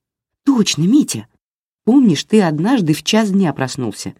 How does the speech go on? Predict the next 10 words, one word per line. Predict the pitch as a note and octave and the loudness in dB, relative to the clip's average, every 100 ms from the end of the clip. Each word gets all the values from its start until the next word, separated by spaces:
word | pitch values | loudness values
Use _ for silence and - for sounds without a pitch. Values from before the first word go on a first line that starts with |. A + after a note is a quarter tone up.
| _ _ - | _ _ 0
и | G3 | 2
ещё | F#3 G3+ | 2 0
смеялся, | F#3+ E3+ E3+ A3+ C4+ D#3+ | 0 0 2 0 0 -2
что | - E3 | 0 0
у | |
тебя | F3+ F3 F#3 | 2 4 4
лицо | F#3 F3 - B3 | 2 0 -2 -2
стало | - D#3+ C#3 | 0 -2 -2
как | C3+ F#3 - | -2 -6 -6
пончик?" | A#2 A2+ - A2 | -6 -6 -8 -12